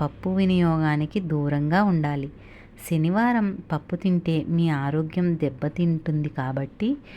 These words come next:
మీరు ఆరోగ్యవంతులుగా ఉండాలంటే శనివారం పప్పును తినకూడదు. శనివారం రోజున పప్పును కొనుగోలు చేయడం వల్ల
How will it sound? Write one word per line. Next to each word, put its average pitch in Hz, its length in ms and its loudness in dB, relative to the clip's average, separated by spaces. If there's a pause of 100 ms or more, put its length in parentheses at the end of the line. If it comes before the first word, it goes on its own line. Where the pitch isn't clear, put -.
(260)
మీరు 170 420 2 (140)
ఆరోగ్యవంతులుగా 185 960 0
ఉండాలంటే 156 840 2 (420)
శనివారం 180 540 2
పప్పును 175 440 -2
తినకూడదు. 139 720 -2 (480)
శనివారం 220 580 2
రోజున 185 580 2 (120)
పప్పును 175 360 -2
కొనుగోలు 170 520 2 (100)
చేయడం 156 320 2
వల్ల 143 360 -2